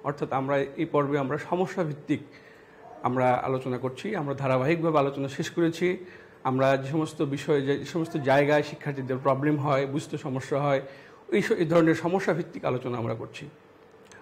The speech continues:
তোমাদের দুইটি part আছে তোমাদের এক্সামের, যে একটা multiple choice question এবং একটা সিকিউ question। আমরা, আহ, শুরুতে multiple choice question নিয়ে আলোচনা করব এবং এরপরে সিকিউ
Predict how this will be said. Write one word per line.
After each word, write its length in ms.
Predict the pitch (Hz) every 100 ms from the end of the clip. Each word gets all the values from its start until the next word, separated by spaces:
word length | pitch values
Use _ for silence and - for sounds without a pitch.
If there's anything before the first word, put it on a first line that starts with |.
| - - - - - - -
তোমাদের 480 | 190 202 196 208 - - - - -
দুইটি 260 | 160 202 214
part 300 | 170 135 127
আছে 280 | 123 165 240 196
তোমাদের 240 | 123 135
এক্সামের, 420 | 117 127 123 185 233 - - - - 120
যে 120 | 123
একটা 260 | 131 131 143
multiple 380 | 135 127 147 143
choice 240 | 147 143
question 380 | 156 151 175 165
এবং 180 | 156 143
একটা 120 | 147
সিকিউ 300 | - - 196
question। 500 | 143 113 - 175 240 - -
আমরা, 400 | 113 127 135 139 - - - - - - - -
আহ, 200 | 135 131
শুরুতে 320 | 131 147 147
multiple 360 | 147 127 135 135
choice 240 | 135 131
question 320 | 139 135 - 135
নিয়ে 100 | 120
আলোচনা 300 | 120 123 120
করব 220 | 131 -
এবং 200 | 185 165
এরপরে 240 | 147 131
সিকিউ 300 | 131 147 147